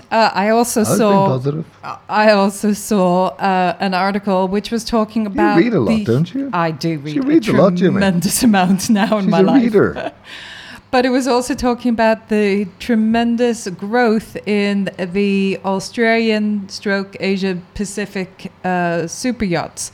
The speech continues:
Speaker 1: or super yacht industry. Um, and they had a nice little graft, and there was a little line going up, you know. Um, overall, the numbers still seem low in comparison f-, to, for example, to the Med.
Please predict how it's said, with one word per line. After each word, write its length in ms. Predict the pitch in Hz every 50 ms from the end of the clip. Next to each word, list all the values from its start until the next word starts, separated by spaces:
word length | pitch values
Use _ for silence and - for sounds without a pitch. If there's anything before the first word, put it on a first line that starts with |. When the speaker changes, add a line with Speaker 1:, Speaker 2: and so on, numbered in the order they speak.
| - - - - - - - - - - - -
Speaker 1:
or 160 | 185 190 190 190
super 300 | 190 - 254 247 - 226
yacht 200 | 208 202 185 202
industry. 540 | 202 196 190 185 - - - 131 - 139 - - _ - - - - _
Um, 500 | - 170 175 170 165 160 165 160 156 151 - - - - - - - - - - -
and 100 | 151 151
they 60 | 151
had 140 | 147 175 175
a 40 | 175
nice 280 | 175 180 196 190 -
little 160 | 202 190 202
graft, 500 | 190 202 185 175 196 220 220 - - -
and 120 | 202 190 185
there 80 | 185 175
was 180 | 170 175 170
a 40 | 190
little 220 | 170 185 196 208 208
line 380 | 208 202 202 208 208 208 196
going 340 | 202 208 208 208 208 202 202
up, 320 | 208 208 226 226 - -
you 200 | 226 220 214 208
know. 300 | 196 190 185 185 190 190 190 - - - - - - - _ - -
Um, 400 | 185 190 185 180 180 175 160 - - _ -
overall, 880 | - - 208 240 240 226 214 226 220 214 220 220 226 226 226 214 196 190 - - 175 190 -
the 80 | 220
numbers 540 | 214 214 214 208 214 196 208 202 196 190 190
still 360 | - - 233 214 208 208 208
seem 600 | 202 - - 220 202 202 196 190 185 185 180 170 - - - - 185 - - - -
low 500 | 180 190 202 208 208 202 202 202 202 208
in 200 | - - 196 190
comparison 720 | 180 - - - 196 196 185 185 185 - 196 180 180 180 175 - -
f-, 80 | 165 - - - _ -
to, 180 | - 202 170 165 - -
for 160 | - 185 185
example, 420 | 170 170 185 180 170 160 175 165 156
to 160 | - - 165
the 80 | 156 160
Med. 440 | 180 208 208 185 151 147 156 -